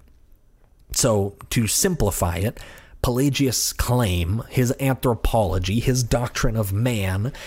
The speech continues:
is that all mankind is endowed with the completely free and unrestricted ability to do either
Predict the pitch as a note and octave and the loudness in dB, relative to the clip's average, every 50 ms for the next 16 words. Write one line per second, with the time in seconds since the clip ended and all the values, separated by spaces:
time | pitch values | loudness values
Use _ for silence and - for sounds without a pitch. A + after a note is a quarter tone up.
0 | - - - B2+ A#2 A2 A#2+ A#2 G#2+ - - _ - B2 C3 D3+ F3+ F3+ F3+ D#3+ | -14 -4 -2 -2 0 0 0 -2 -2 -4 -8 _ 0 2 4 4 4 4 4 2
1 | A#2+ A2 G2+ F#2+ F2+ F2 F2+ - - F#2+ F#2 F2 F#2 G2+ G2 - - A#2+ G#2 A#2 | 2 2 2 2 0 0 -2 -2 -2 0 0 0 0 0 -2 0 -2 0 0 0
2 | A2 G#2+ G#2 G2 - - A#2+ B2 A#2 G#2+ F#2+ F2 F2 G2 A#2 - - - - - | 0 0 0 0 -2 -2 0 2 2 2 2 2 0 0 -2 -4 -6 -10 -14 -14
3 | - - G#2+ A2+ G#2 - A#2 A2+ G#2+ - - B2 G#2 G2+ F#2+ - - C#3 D3 E3+ | -6 -2 -2 -2 0 2 0 0 0 0 -2 0 0 0 0 2 2 2 0 0
4 | E3+ F#3 F#3 F3+ E3 - - - - - - F3+ F3 F3+ F#3 F#3 F#3 F#3 - C3 | 0 0 0 0 0 -4 -8 -10 -8 -2 2 2 2 4 2 2 0 0 0 0
5 | A#2 A2+ A2 - - - B2 B2+ C3+ D3+ E3 D#3+ D#3+ D3+ - - - C3+ B2+ - | 0 2 0 -2 -2 -2 0 0 0 2 2 2 2 2 0 0 0 -2 0 0
6 | - C#3+ C#3+ C3 C3 B2+ A#2+ A#2 G#2+ G2+ G2+ G2+ G2 G2 G#2 G2+ - - - - | 0 0 0 0 0 0 0 0 0 0 0 0 0 -2 -2 -4 -4 -12 -20 -20
7 | - - - - G#2+ A2 G#2+ G#2 G2+ - - - A#2 C3 C#3 B2+ G#2+ G#2 F2+ F#2+ | -14 -6 -4 0 2 2 2 0 -2 -4 -4 0 2 2 2 2 2 0 0 0
8 | F#2 | 0